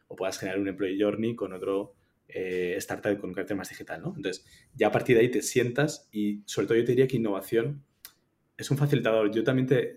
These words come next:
haciendo mucha autocrítica, creo que muchas veces desde innovación cargamos con el... Eh, con el gorro también casi de la ejecución, eh, de, de decir, "Oye,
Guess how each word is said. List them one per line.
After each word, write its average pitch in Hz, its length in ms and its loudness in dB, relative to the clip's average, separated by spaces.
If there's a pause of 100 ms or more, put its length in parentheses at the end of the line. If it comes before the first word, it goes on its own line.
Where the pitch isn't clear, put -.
haciendo 117 260 -4
mucha 123 220 0
autocrítica, 123 640 0 (420)
creo 110 180 4
que 123 80 4
muchas 120 280 0
veces 120 220 -2
desde 107 200 -2
innovación 98 420 -4
cargamos 110 440 -2
con 107 160 -4
el... 104 340 2 (1000)
Eh, 101 680 0
con 98 160 -2
el 92 120 -6
gorro 110 260 0
también 107 200 -2
casi 110 200 -4
de 104 60 -4
la 92 60 -6
ejecución, 98 600 -8 (320)
eh, 87 920 -2
de, 87 360 -4
de 90 80 -8
decir, 90 220 -8
"Oye, 90 240 -6